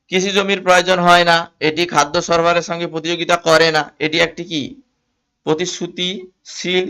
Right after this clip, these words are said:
কিছু উন্নয়নশীল প্রযুক্তি, এটা তুমি শৈবালই মনে রাখবে। কুড়ি নম্বর কোশ্চেন এবং আজকের লাস্ট কোশ্চেন, আমরা কুড়িটি কোশ্চেন রাখবো আজকে। অ্যানথ্রোপোসেন্ট্রিজম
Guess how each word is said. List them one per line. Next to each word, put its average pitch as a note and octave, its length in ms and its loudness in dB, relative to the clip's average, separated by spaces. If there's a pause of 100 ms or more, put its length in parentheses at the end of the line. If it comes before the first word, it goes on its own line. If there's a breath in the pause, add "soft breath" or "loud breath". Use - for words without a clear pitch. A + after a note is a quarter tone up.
(100)
কিছু D#3+ 240 -8 (380)
উন্নয়নশীল D#3 560 -6
প্রযুক্তি, D#3 500 -10
এটা E3 180 -10
তুমি A3 160 -14 (440 soft breath)
শৈবালই D3 440 -2 (260)
মনে A#2 200 -8
রাখবে। - 240 -14 (1600)
কুড়ি E3+ 240 -4
নম্বর F3 240 0
কোশ্চেন F3 400 -6
এবং D3 100 -6 (100)
আজকের C#3 320 -6
লাস্ট - 260 -8
কোশ্চেন, C#3+ 380 -10
আমরা C#3+ 180 -8
কুড়িটি D3+ 340 -8
কোশ্চেন D3 340 -10
রাখবো A#2 240 -4 (100)
আজকে। F3+ 220 -10 (1080)
অ্যানথ্রোপোসেন্ট্রিজম F#3 2250 -4